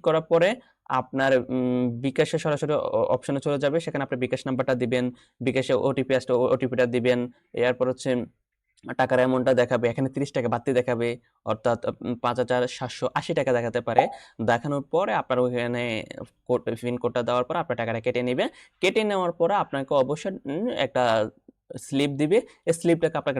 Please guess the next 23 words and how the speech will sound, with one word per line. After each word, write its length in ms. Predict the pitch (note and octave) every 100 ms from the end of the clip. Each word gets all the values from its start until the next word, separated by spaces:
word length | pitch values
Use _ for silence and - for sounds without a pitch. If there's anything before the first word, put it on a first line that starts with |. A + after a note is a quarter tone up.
| A2+
ডাউনলোড 220 | A2+ A2
করে 120 | A2+ G#2
নিতে 140 | G2 G#2
হবে, 140 | - -
ঠিক 120 | - G4+
আছে? 120 | - - _ _ -
স্লিপটা 280 | D3+ E3+ D#3
আপনাকে 180 | C#3+ D3
অবশ্যই 220 | C#3 D3 C#3
ডাউনলোড 220 | C#3 C#3 C#3+
করে 120 | C#3+
নিতে 120 | D3 E3
হবে। 120 | F3+ E3
ডাউনলোড 300 | B2+ B2 A#2+ _ -
করে 200 | F3 A3 A3+
আপনি 200 | C#3+ B2+ B2 A#2
এটাকে 220 | A#2 A#2+ -
প্রিন্ট 180 | C3 C3
করবেন, 220 | C#3+ F#3+ G3
প্রিন্ট 160 | C3+ A#2+
করে 120 | A#2+ A2
আপনার 220 | A2+ A2 G#2+ - A2
অন্যান্য 300 | A2 A2